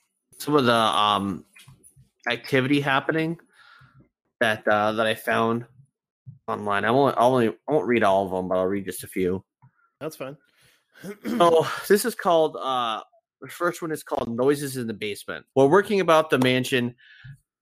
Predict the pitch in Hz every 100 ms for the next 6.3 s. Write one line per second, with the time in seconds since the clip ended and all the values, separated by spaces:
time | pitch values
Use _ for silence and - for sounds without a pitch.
0 | _ 131 131 147 139 135 131 135 143 165
1 | 156 156 165 165 - - _ - 139 -
2 | 156 147 - 135 107 104 107 - 123 139
3 | 147 135 - _ _ _ _ _ _ _
4 | - 151 147 143 139 123 117 139 127 139
5 | - 123 113 120 107 113 113 113 101 92
6 | 73 -